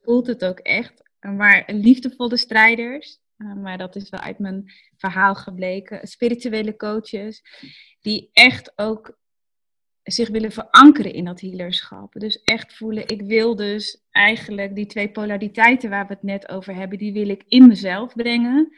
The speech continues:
En ik durf ook in het midden te gaan staan. En ik durf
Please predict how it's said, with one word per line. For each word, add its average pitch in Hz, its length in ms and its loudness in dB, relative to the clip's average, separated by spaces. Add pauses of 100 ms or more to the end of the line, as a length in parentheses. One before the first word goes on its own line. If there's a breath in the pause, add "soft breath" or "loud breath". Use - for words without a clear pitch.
(340 soft breath)
En 214 120 -4
ik 196 180 -6
durf 262 280 6
ook 226 160 -6
in 214 100 -6
het 190 120 -10
midden 190 220 -4
te 175 80 -14
gaan 170 260 -14
staan. 180 340 -12
En 196 120 -10
ik 185 120 -12
durf 226 380 4